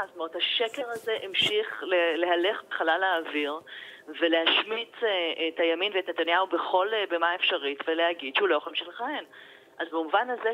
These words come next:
כן, אה, נחתם הדבר הזה, וה-, והסוגיה הזאת יורדת מהפרק, אה, בוודאות,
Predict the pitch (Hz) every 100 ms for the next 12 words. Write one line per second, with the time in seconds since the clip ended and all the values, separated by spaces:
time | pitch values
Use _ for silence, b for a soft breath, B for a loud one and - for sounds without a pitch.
0 | 226 - 208 233 247 226 185 170 170 -
1 | 208 202 226 214 180 170 202 233 214 143
2 | 131 143 139 143 156 147 - 160 170 185
3 | 202 180 170 160 202 196 151 - 214 233
4 | 240 240 - B B B B B 160 156
5 | 151 151 147 151 147 165 185 190 196 277
6 | 240 -